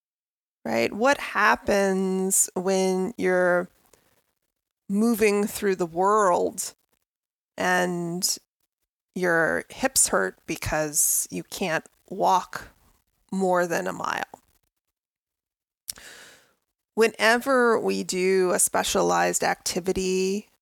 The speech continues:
like aerial, we're repeating movements over and over and over within the body. And mind you, repeating movements that aren't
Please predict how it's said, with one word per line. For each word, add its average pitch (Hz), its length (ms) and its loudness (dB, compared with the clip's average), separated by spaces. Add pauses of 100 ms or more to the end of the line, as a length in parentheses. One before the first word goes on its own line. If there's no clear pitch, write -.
(280)
like 165 420 -2
aerial, 190 640 0 (1300)
we're 214 180 4
repeating 233 720 0
movements 185 480 0 (100)
over 190 400 2
and 180 120 -2
over 180 300 -2
and 165 100 -6
over 170 260 -2
within 170 360 -4
the 175 60 -4
body. 196 560 -4 (300)
And 247 340 2
mind 226 320 0
you, 185 300 -2 (1120)
repeating 254 680 0
movements 226 840 2 (500)
that 208 160 0 (180)
aren't 262 540 0